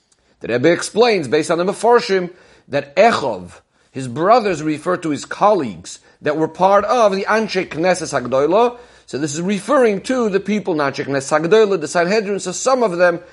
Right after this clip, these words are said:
have actually separated from Mordechai. Why is that? Rashi explains the reason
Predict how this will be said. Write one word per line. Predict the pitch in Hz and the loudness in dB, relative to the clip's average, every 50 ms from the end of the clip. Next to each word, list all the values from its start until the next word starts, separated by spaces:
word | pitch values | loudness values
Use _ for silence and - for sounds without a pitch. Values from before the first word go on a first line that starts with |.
| _ _ | _ _
have | _ 156 165 156 | _ -2 -2 0
actually | 170 190 196 185 - - 190 180 170 | 2 0 0 0 -2 -4 -2 -2 -2
separated | 151 - - 202 185 - - 165 156 151 143 127 | -4 0 2 2 2 2 2 0 0 0 0 -4
from | - 139 123 | -6 -4 -2
Mordechai. | 120 113 107 98 - 107 98 | -2 -2 -2 -4 -4 -6 -6
Why | 98 98 107 127 160 175 185 | -6 -2 0 2 4 4 4
is | 180 165 143 104 | 4 2 0 -2
that? | 95 117 98 90 131 160 - - _ _ _ _ _ _ _ _ | -2 -2 -2 -2 -4 -6 -10 -20 _ _ _ _ _ _ _ _
Rashi | - 101 123 135 139 135 - 165 165 | -6 -2 0 0 0 0 0 0 0
explains | 156 139 - - 170 175 185 190 170 | 0 -2 -4 -2 0 2 2 2 0
the | 202 | 0
reason | 214 254 285 269 220 180 202 202 196 190 185 185 | 0 2 2 2 2 4 2 2 2 -2 -6 -8